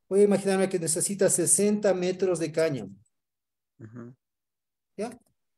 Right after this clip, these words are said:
Speaker 1: Y voy a colocar acá que necesitas de pronto comprar, eh, voy a decir, dos talados,
Speaker 2: Navajas.
Speaker 1: solo por poner el ejemplo, ¿sí? Ya. Digamos que esto, esto eran los resultados que tú te planteaste en tu actividad.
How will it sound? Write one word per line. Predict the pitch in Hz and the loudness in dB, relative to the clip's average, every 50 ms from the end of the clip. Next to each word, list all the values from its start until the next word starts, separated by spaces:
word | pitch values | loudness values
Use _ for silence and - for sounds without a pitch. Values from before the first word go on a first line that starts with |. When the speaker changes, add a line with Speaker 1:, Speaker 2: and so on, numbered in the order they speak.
| _ _ | _ _
Speaker 1:
Y | - 247 | -12 -6
voy | 240 233 262 277 269 | -2 -2 2 4 2
a | 262 262 | 4 4
colocar | 226 208 202 - - 208 208 | 4 4 4 4 4 4 4
acá | 202 170 180 170 | 4 2 0 -2
que | - 185 | -4 -4
necesitas | 180 160 - - 147 - 196 190 190 185 175 | -4 -4 -4 -6 -6 -6 -4 0 0 0 0
de | 165 156 | 0 -2
pronto | 160 170 175 170 180 175 | -2 -2 -2 -2 -2 -4
comprar, | - 147 143 143 165 170 165 165 160 156 147 | -2 -4 -2 0 2 2 4 4 2 2 0
eh, | 143 139 | -2 -4
voy | 139 143 175 170 | -6 -4 -2 -2
a | 170 | 0
decir, | 160 147 - - 135 127 139 - _ _ _ _ _ _ _ _ _ | 0 -2 -4 -6 -8 -10 -14 -20 _ _ _ _ _ _ _ _ _
dos | - 151 160 208 220 220 | -6 2 2 4 4 4
talados, | 214 180 170 175 185 175 - - | 4 4 4 6 6 4 2 2
Speaker 2:
Navajas. | 131 135 139 147 | -2 -2 0 0
Speaker 1:
solo | 196 226 254 - | 2 4 4 4
por | 226 208 - | 4 0 0
poner | 185 175 180 180 | -2 -4 -4 -4
el | 170 151 | -4 -6
ejemplo, | 147 - 139 120 101 - - _ | -6 -8 -10 -10 -10 -14 -18 _
¿sí? | - 240 262 254 254 - - - _ _ _ _ _ _ _ _ _ _ _ _ _ _ _ _ _ _ _ _ | -4 -2 -2 -2 -4 -8 -18 -20 _ _ _ _ _ _ _ _ _ _ _ _ _ _ _ _ _ _ _ _
Ya. | - 95 101 101 - _ _ _ _ _ _ _ _ _ _ _ _ _ _ _ | -20 -20 -20 -20 -20 _ _ _ _ _ _ _ _ _ _ _ _ _ _ _
Digamos | - 143 151 165 196 208 208 | -10 -8 -6 -2 -2 -2 0
que | 208 208 | 2 4
esto, | 214 214 214 233 226 220 | 4 4 4 2 0 2
esto | - 175 202 208 208 226 226 226 | 2 0 0 0 2 2 2 2
eran | 214 175 175 190 196 196 196 | 4 2 2 0 0 0 0
los | 180 185 208 214 208 - - - - _ | 0 0 -2 -2 -2 -6 -8 -12 -16 _
resultados | - 143 165 156 160 165 156 147 - - 190 220 226 214 208 214 | -8 -6 -6 -6 -6 -8 -10 -4 -2 0 4 4 6 4 4 4
que | - 151 | 0 -4
tú | 156 - 226 269 277 262 - - - _ _ _ _ _ _ _ _ _ _ _ _ | -2 -2 -2 -2 -2 -4 -8 -12 -18 _ _ _ _ _ _ _ _ _ _ _ _
te | - 156 | -6 -6
planteaste | 151 151 165 156 151 156 151 156 190 190 208 208 202 - | -4 -2 0 0 0 0 0 2 2 4 4 4 2 0
en | 185 165 | -2 -2
tu | - 160 | 0 0
actividad. | 156 151 - 151 127 123 113 101 90 - - | 0 0 -2 -6 -8 -6 -6 -8 -8 -10 -14